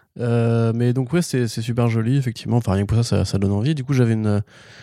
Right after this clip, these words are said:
une micro-critique, en fait. C'est, je trouve l'édition un peu petite, euh, pour profiter de ces, de ces belles planches.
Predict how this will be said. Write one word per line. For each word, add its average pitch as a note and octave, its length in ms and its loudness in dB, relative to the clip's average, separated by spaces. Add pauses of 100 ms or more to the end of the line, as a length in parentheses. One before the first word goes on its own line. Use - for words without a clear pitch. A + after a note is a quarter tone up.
(200)
une A#2 140 -2
micro-critique, D3+ 760 0
en A2 60 2
fait. - 240 -4
C'est, G#2+ 160 0
je - 80 -4
trouve D#3 140 -2
l'édition A#2 360 -2
un A#2 40 -2
peu D3 120 0
petite, - 580 -8 (180)
euh, A2 260 2
pour A#2+ 140 0
profiter - 380 0
de A#2 60 0
ces, G#2 280 -2
de G#2 60 -6
ces G#2+ 160 -2
belles G#2+ 160 0
planches. C#3+ 360 -4